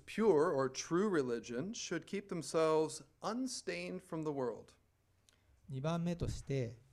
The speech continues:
Speaker 2: ヤコブは純粋な、もしくは真の宗教を行うクリスチャンは、世からの汚れに染まらないようにすべきだ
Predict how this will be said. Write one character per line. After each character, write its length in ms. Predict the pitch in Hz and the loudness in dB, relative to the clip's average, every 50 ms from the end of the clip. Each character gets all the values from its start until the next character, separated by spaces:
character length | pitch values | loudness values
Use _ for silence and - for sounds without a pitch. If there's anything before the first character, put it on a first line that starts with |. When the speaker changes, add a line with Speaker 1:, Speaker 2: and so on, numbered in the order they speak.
| - | -4
Speaker 2:
ヤ 140 | - 135 151 | 0 0 2
コ 140 | 151 147 127 | 2 2 2
ブ 120 | 113 110 | 4 4
は 180 | 123 123 117 110 | 2 2 2 0
純 360 | 110 120 139 180 208 214 202 202 | -2 2 4 6 6 6 4 2
粋 420 | - - - - 185 185 180 170 | -2 -10 -8 -4 -2 0 0 0
な、 220 | 170 165 156 147 - | 0 -2 -2 -4 -2
も 140 | 127 147 147 | 0 0 0
し 80 | - | 0
く 120 | - - 120 | -2 -2 0
は 200 | 117 110 104 104 | 0 0 -2 -4
真 320 | - - - 202 214 208 165 | -10 -8 -6 -2 -2 -2 -2
の 140 | 131 113 | -2 -4
宗 220 | - - 202 196 170 | -2 0 0 0 0
教 280 | 180 - 143 135 113 | 2 2 2 2 2
を 60 | 117 120 | 2 2
行 100 | - 151 | 2 2
う 240 | 156 147 143 135 | 2 2 0 -2
ク 160 | 123 - - 147 | -2 -4 -4 -2
リ 100 | 170 175 | -2 -4
ス 140 | - - | -4 -8
チ 80 | - 139 | -8 -6
ャ 100 | 127 131 | -4 -4
ン 100 | 127 131 | -2 -2
は、 220 | 143 156 156 147 - - - _ _ _ _ - | -2 -2 -2 -4 -8 -16 -20 _ _ _ _ 0
世 160 | 170 202 220 | 0 0 0
か 160 | 196 175 170 | 0 -2 -2
ら 120 | 160 156 | -2 -2
の 160 | 165 185 180 - - | -2 -4 -4 -4 -4
汚 220 | 135 131 135 139 143 | -6 -4 -4 -4 -2
れ 120 | 151 151 | -2 -2
に 180 | 165 180 185 190 | -2 -2 -4 -4
染 240 | - - - 131 131 | -4 -6 -6 -6 -4
ま 140 | 139 147 151 | -4 -2 -2
ら 80 | 151 | -2
な 160 | 151 151 156 | -2 -2 -2
い 80 | 156 156 | -2 -2
よ 140 | 156 160 156 | 0 0 0
う 40 | 151 | -2
に 80 | 143 | -2
す 140 | - - 139 | -4 -2 -2
べ 100 | 135 131 | -2 0
き 100 | 131 131 | 0 -2
だ 200 | 123 113 107 113 | -4 -4 -6 -8